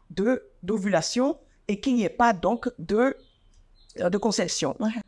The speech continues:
Speaker 1: Alors voilà, on, on, on se permet de, de prendre la décision à un moment d'utiliser cette fameuse pilule d'une manière ou d'une autre. Mais voilà, le, le, l'effet, euh, comme je dis, boomerang de cette pilule, elle peut être également un facteur de,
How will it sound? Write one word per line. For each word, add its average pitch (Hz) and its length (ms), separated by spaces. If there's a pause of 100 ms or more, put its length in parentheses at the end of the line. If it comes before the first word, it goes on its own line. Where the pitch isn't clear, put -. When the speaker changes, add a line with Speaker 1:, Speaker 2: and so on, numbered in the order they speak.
Speaker 1:
Alors 196 160
voilà, 247 280 (340)
on, 180 160
on, 233 140
on 254 100
se 262 120
permet 277 360
de, 190 200
de 160 160
prendre - 260
la 208 100
décision 208 520
à 180 120
un 208 60
moment 208 400 (220)
d'utiliser 226 460
cette 247 200 (240)
fameuse 214 340
pilule 233 520 (500)
d'une 220 140
manière 214 300
ou 180 40
d'une 170 200
autre. - 280 (220)
Mais 214 160
voilà, 208 280
le, 170 180
le, 151 240 (180)
l'effet, 226 520
euh, 156 160 (200)
comme 220 180
je 196 100
dis, 185 180
boomerang 214 640
de 139 100
cette - 220
pilule, 214 360 (220)
elle 214 120
peut 240 140
être - 100
également 175 340
un 226 60
facteur 214 520
de, 190 260